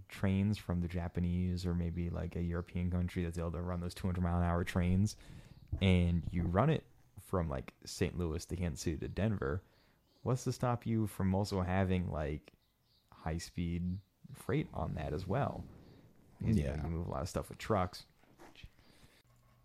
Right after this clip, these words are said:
Speaker 1: And I know that's the, the meme, I guess, is, you know, getting one of the Shinkansen bullet trains, but,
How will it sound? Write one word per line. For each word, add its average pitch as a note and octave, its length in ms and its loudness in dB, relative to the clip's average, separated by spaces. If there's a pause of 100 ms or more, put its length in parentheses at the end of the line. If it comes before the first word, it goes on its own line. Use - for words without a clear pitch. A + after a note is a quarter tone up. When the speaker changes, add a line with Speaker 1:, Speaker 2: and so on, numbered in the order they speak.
Speaker 1:
And G#2+ 120 8
I - 20 10
know A2 180 8
that's G2 300 4
the, F#2 320 2 (200)
the - 60 4
meme, G2 520 6
I G#2 80 6
guess, A2 400 4
is, E2+ 240 0 (160)
you F#2 100 -2
know, C2+ 260 -4 (440)
getting F2+ 340 4
one F2+ 160 4
of F2+ 200 0
the F2+ 260 4
Shinkansen F#2+ 560 2
bullet F#2 260 4
trains, F#2 460 2
but, C#2+ 340 -2